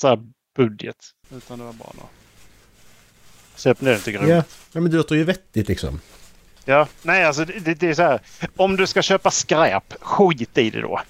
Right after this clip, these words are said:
Speaker 1: Det är, alltså, det är,
Speaker 2: Mm.
Speaker 1: det är lite dit jag vill komma, för köper man verkligen julklappar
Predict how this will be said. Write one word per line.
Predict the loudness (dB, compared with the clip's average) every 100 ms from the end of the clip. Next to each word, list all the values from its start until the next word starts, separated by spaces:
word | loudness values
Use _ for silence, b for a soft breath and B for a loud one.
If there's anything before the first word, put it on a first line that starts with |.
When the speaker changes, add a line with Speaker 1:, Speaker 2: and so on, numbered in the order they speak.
| _ _ -6
Speaker 1:
Det | -2 2 2
är, | 0 -2 -2
alltså, | 0 0
det | 0
är, | 2 4 4
Speaker 2:
Mm. | 4 0 _ _ -20 _ _ -12 -2
Speaker 1:
det |
är | 0
lite | 2 2
dit | 0 0 0
jag | -2
vill |
komma, | -2 0 2 2 0
för | 2 2 B B B -20 -20 -20 -20 -20 -20 -20 -20 -20 -20 -12
köper | -6 0 2 2 0
man | 2 2
verkligen | 2 2 0
julklappar | 2 0 0 2 2